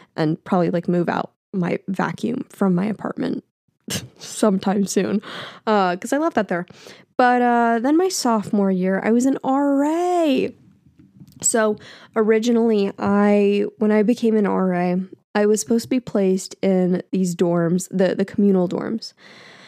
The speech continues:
And I was so excited about it because I was like, "Oh my God, I'm gonna have an all-girls floor. Like, I'm actually gonna have so much fun this year.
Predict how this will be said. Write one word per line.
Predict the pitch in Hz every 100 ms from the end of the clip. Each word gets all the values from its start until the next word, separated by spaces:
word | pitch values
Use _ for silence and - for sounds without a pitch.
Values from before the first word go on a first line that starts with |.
| - - - - -
And | 247
I | 247
was | 277
so | 302
excited | 294 - 240 220
about | 202 190
it | 185
because | 185 190 196
I | 190
was | 190 196
like, | 196
"Oh | 208
my | 208 220
God, | 240 262 254
I'm | 254 226
gonna | 220
have | 220 214
an |
all-girls | 208 202 202 214 220 226
floor. | - 240 214 214
Like, | 202 214
I'm | 196 202
actually | 196 - 247
gonna | 226
have | 202 190
so | - - 196 220
much | 233 220
fun | - 220 220 220
this | 220 - -
year. | 208 202 202